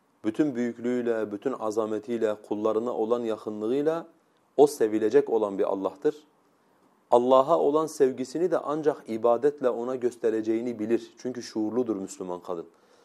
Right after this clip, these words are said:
Yani kuru kuruya "ben seviyorum" demekle bir insanın bir varlığı sevmeyeceğini Müslüman kadın bilir. Sevgi ancak sevilen yönünde onun isteklerini yerine getirmekle mümkündür. Onun için Müslüman kadın Rabbini sever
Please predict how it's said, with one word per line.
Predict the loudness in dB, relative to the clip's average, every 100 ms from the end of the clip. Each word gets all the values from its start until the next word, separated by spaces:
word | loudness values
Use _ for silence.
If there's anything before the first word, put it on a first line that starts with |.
| _ -2
Yani | 0 -2 0
kuru | 2 2
kuruya | 2 2 2 0 -6 _ _ _ _ _ _ 0
"ben | 2 2
seviyorum" | -2 -2 0 2 2 2
demekle | 0 0 -4 -4 -6 -10 _ _ _ _ _
bir | -4 -2
insanın | -2 -4 -4 -4 -2 -2
bir |
varlığı | 0 2 2 0 -2
sevmeyeceğini | 0 0 0 -2 -2 -2 -4
Müslüman | -8 -8 -6 -4
kadın | -4 -4 -4
bilir. | -4 -4 -8 _ _ _
Sevgi | -2 -2 0 0 0 -2 -12 _ _ _ _ _
ancak | -2 2 2 0
sevilen | -4 -2 -2 -4 -4
yönünde | -4 -4 -2 -2 -2
onun | -4 -6
isteklerini | -10 -6 -6 -2 -4 -2 -4
yerine | -4 -4 -6
getirmekle | -6 -6 -8 -6 -8
mümkündür. | -8 -10 -10 -8 -8 -12 _ _ _ _ _
Onun | -4 -2
için | -4 -6
Müslüman | -8 -10 -8 -6 -6
kadın | -4 -4 -2
Rabbini | -2 -2 -4 -8
sever | -6 -4